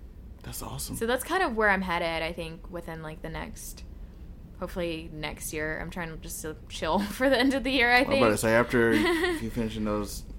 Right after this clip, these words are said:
Speaker 1: your certification, you
Speaker 2: Yeah.
Speaker 1: probably like, "What?"
Speaker 2: Well, I've actually gone into another round of
Speaker 1: Oh,
Speaker 2: certification.
Speaker 1: so you're, okay, you're, oh my gosh.
Speaker 2: Yeah, so the first one was two hundred hour.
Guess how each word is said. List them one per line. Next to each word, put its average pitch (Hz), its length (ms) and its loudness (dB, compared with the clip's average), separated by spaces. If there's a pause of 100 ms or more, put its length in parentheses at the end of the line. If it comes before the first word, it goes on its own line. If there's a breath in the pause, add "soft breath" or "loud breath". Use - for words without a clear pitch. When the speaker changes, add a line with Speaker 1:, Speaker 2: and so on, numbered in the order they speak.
(320)
Speaker 1:
your 107 340 -2 (240)
certification, 117 560 0
you 104 80 0
Speaker 2:
Yeah. 101 160 2
Speaker 1:
probably 175 240 2
like, 101 100 -6
"What?" 107 500 -2 (320 loud breath)
Speaker 2:
Well, 220 120 4
I've 233 60 0
actually 233 320 2
gone 196 180 4
into 185 240 -2
another 170 400 -2
round 196 300 4
of 233 60 4
Speaker 1:
Oh, 135 140 12
Speaker 2:
certification. 131 440 8
Speaker 1:
so 131 60 6
you're, 127 80 10
okay, 120 120 8
you're, 123 120 8
oh 127 120 8
my 143 200 4
gosh. 139 460 -2
Speaker 2:
Yeah, 220 260 4
so 214 200 0
the 208 100 -6
first 302 280 0
one 311 100 0
was 233 140 0
two 240 160 -4
hundred 196 280 0
hour. 160 480 -2